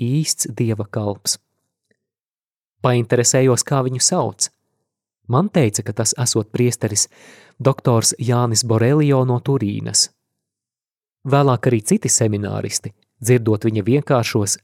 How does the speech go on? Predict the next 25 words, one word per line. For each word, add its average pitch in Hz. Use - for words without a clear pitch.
no 117
sirds -
sacītos 110
skaidros 117
sprediķus, 139
izgājuši 110
no 104
baznīcas, 127
sacīja: 113
"Šis -
priesteris 113
noteikti 107
ir -
svēts 101
cilvēks." 117
Tādēļ 135
visi 165
gribēja 175
pie 160
viņa 165
iet 147
sūdzēt 147
grēkus. 117
Aizgāju 139
arī 120